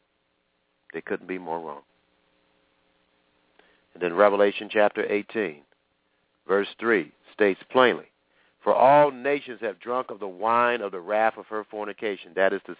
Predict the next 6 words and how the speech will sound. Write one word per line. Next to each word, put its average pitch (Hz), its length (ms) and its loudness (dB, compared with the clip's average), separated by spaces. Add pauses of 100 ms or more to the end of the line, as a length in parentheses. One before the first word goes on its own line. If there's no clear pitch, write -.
system, 117 360 -6
the 92 240 -10 (560)
beast 127 260 0 (120)
system, 117 400 -2
the 92 120 -2
Babylonian 104 720 0